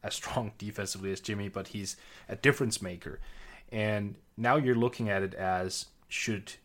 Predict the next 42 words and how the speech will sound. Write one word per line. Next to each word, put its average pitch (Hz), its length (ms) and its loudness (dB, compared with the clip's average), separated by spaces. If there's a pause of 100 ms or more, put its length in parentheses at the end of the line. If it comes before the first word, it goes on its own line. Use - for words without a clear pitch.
(140)
we 107 160 -4
trade 120 600 2
our 101 160 0
guy 101 480 2
who's 98 400 -4
in 104 140 -4
the 101 100 -4
smack 110 520 0
dab 107 280 0
middle 104 240 -2
of 92 100 -4
his 80 140 -10
prime, 92 560 0 (520)
and 98 300 0
what's 101 200 2
the 104 120 -4
return? 92 480 -2
And 98 220 -4 (360)
you 143 200 6
and 165 100 8
I 139 140 8
talked 131 340 6
a 127 60 2
little 117 140 4
bit 110 180 0
before 104 280 -6
we 98 100 -4
started 95 220 -4
recording 123 440 2
about 110 180 2
this 104 180 -4
as - 140 -8
well, 110 400 4
and 98 380 -6
we 110 100 -4
were 107 240 -2
kind 120 400 -2
of 113 160 -2
wondering 110 580 2
why 98 480 2
the 110 140 -2
Hornets 110 680 0